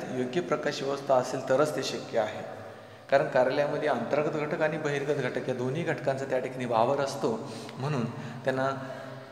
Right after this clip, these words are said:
कुठेतरी पटकन त्या गोष्टी कुठेतरी समजल्या पाहिजे, म्हणून हे आवश्यक आहे. कार्यालयातील अपुऱ्या प्रकाश,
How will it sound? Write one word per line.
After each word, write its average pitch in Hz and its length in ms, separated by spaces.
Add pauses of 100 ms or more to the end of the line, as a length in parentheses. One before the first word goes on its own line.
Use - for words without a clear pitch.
(1120)
कुठेतरी 147 340 (640)
पटकन 190 320
त्या 180 140
गोष्टी 160 260
कुठेतरी 147 300
समजल्या 135 480
पाहिजे, 131 280
म्हणून 123 280
हे 120 200
आवश्यक 113 420
आहे. 110 180 (1600)
कार्यालयातील 135 560
अपुऱ्या 127 360
प्रकाश, 127 600